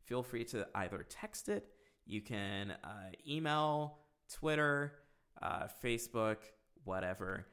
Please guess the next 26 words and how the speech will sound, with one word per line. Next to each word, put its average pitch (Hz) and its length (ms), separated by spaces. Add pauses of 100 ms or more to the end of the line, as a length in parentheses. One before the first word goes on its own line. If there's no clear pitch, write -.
(340)
Um, 95 440
and 117 200
there 110 480
will 107 160
be 101 400
a 98 300 (120)
link 101 220
for 98 140
you - 280 (120)
to 98 360
submit 117 560
your 110 140
question. - 680 (320)
And 147 260 (220)
who 208 120
knows, 247 320
you 120 80
might 123 180
just 131 220
hear 131 240
it 113 200 (300)
answered 123 400 (100)
live 110 600
on 107 180
the 107 80
next 95 460